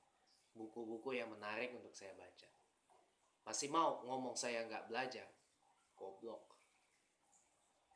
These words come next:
Anda kalau ketemu saya di perpustakaan, dimanapun itu, mau di perpustakaan nasional atau dimanapun, saya cari buku-buku yang enak buat saya baca.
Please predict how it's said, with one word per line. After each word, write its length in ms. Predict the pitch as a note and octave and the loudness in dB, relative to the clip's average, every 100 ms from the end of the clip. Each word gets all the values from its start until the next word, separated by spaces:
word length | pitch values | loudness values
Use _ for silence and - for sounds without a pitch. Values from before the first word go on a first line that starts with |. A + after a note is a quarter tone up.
| - - _ _ _ _ - _ _ _ _ - - - _ _ - - _ _ - - - - - - - - - - - _ - - - | -20 -20 _ _ _ _ -20 _ _ _ _ -20 -20 -20 _ _ -20 -20 _ _ -20 -20 -20 -20 -20 -20 -20 -20 -20 -20 -20 _ -20 -20 -12
Anda 240 | C3+ E3 F3+ | 2 4 8
kalau 160 | D#3 | 8
ketemu 260 | D3 C#3 C3 B2+ | 8 4 0 2
saya 160 | C3+ | 2
di 120 | A#2+ A2+ | 2 -4
perpustakaan, 600 | A2+ A2+ G#2 A2 G#2+ - - _ _ _ _ | -6 -6 -8 -8 -10 -12 -18 _ _ _ _
dimanapun 480 | G#2+ A2 A#2 A#2+ B2+ | -6 -2 0 0 0
itu, 160 | B2 F#2+ | 0 -2
mau 80 | F#2+ | -8
di 80 | G2 | -10
perpustakaan 560 | G#2+ A2+ G#2+ G#2 A2 | -10 -12 -10 -10 -10
nasional 480 | G#2+ G#2+ A#2 A#2+ A2+ | -8 -8 -6 -4 -6
atau 80 | - | -6
dimanapun, 480 | G#2 F#2+ G2 G2+ F#2+ | -14 -14 -12 -14 -12
saya 160 | G#2 | -8
cari 320 | G#2 B2+ D#3+ C#3+ | 0 2 2 0
buku-buku 560 | B2+ B2 A2+ A#2 A#2+ | -4 -6 -8 -8 -6
yang 160 | G#2+ G#2 - _ - _ - _ _ _ A#2 | -6 -10 -18 _ -20 _ -20 _ _ _ -4
enak 320 | G#2+ A2+ G#2+ | -2 -4 -6
buat 160 | F#2+ | -8
saya 160 | G#2 G2+ | -6 -8
baca. 320 | F2+ - - | -10 -14 -18